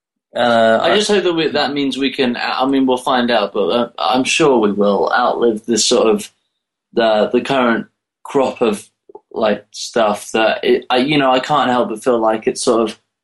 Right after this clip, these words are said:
Speaker 2: these chances, I suppose. You know, the, the people that, it's amazing now, right, is that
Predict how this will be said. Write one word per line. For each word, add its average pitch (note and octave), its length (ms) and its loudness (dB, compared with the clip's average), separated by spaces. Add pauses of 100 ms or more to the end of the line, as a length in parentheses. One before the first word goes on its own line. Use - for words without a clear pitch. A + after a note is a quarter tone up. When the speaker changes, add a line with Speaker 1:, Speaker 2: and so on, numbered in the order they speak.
(380)
Speaker 2:
these A#2 220 0
chances, G#2+ 920 -2
I A2 120 -2
suppose. G#2+ 640 0
You C#3 100 4
know, A2+ 200 2
the, B2 160 2
the D3+ 160 -2
people D#3+ 400 2
that, - 280 -2 (800)
it's F3 140 2
amazing G3+ 440 2
now, E3 260 0
right, A2 320 -2
is B2 220 -4
that B2 320 -2